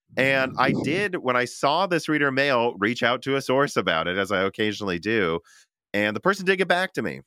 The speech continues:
and told me that,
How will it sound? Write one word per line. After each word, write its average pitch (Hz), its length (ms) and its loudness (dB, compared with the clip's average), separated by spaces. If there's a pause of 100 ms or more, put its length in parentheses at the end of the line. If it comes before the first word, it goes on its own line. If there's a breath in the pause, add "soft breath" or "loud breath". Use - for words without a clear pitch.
(360)
and 110 160 -4
told 139 280 2
me 123 340 2 (480 soft breath)
that, 113 720 0